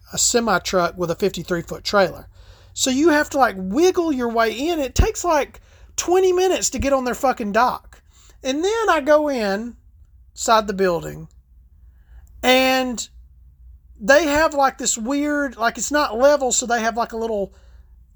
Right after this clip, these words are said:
thing you have to, like, raise to, like, raise up and pull the shit off your truck. And so I go in there, and I don't know how to use this fucking thing, 'cause, like,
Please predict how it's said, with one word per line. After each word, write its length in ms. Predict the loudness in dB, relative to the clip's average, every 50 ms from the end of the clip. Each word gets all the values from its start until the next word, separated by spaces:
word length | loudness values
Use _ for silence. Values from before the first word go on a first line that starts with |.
| _ -4 2
thing 280 | 2 2 2 2 0 -2
you 100 | 0 2
have 180 | 2 0 0 0
to, 60 | 0
like, 160 | 0 0 0
raise 600 | 0 2 4 4 4 4 0 -2 -4 -4 -6 -6
to, 100 | -4 -2
like, 220 | 0 0 0 0 -2 -8
raise 440 | -4 -2 0 0 0 -2 -4 0
up 320 | 2 2 4 2 2 0 -4
and 160 | -10 -10 -8
pull 160 | -6 -6 -4
the 100 | -4 -2
shit 220 | -4 -4 -2 0 0
off 180 | 0 0 -2
your 100 | -6 -10
truck. 540 | -8 -2 0 2 2 2 2 -2 -4 -12 _ _ _ -20 -20 _ -20 -20 -20 _ _ -20 -20 -20 -20 -12 -8
And 160 | -4 -2 2
so 220 | 4 4 6 6
I 140 | 6 4 2
go 280 | 4 4 4 4 4 2
in 200 | 0 -2 -2 -2
there, 420 | -2 -2 -2 -4 -6 -6 -8 -10 -12 -16 -16 _ _ _ _ _ _ _ _ -20 _ _ _ _ -20 -20 -20 -20 -20 -20 -20 -20 -20 -20 -20 -20 -20 -20 -20 -20 -20 -20 -20 -20 -20 -20 -20 -2 2
and 120 | 4 4
I 60 | 6 4
don't 160 | 2 2 2
know 80 | 0 0
how 80 | 2
to 60 | 0 -2
use 260 | -4 -4 0 0 0
this 160 | 0 0 -4
fucking 360 | -4 -6 -10 -10 -12 -18 -20
thing, 280 | -20 -20 -20 -18 -18 -12
'cause, 220 | -10 -8 -6 -4
like, 280 | 2 4 4 4 2